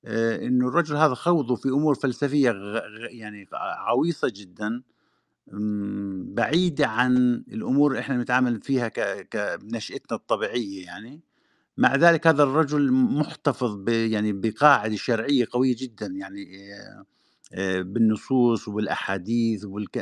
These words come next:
بطريقة ملتزم فيها بطريقة غريبة، لأنه الرجل هو يعني قاضي قضاة ومطلع وحافظ القرآن وحافظ ال-، الموطأ، فبالتالي إيش بتجد عنده إيش يعني،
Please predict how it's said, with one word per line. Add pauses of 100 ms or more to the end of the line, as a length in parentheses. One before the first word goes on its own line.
بطريقة
ملتزم
فيها
بطريقة
غريبة،
لأنه
الرجل
هو (360)
يعني
قاضي
قضاة
ومطلع
وحافظ
القرآن
وحافظ
ال-، (380)
الموطأ، (500)
فبالتالي
إيش
بتجد
عنده
إيش
يعني،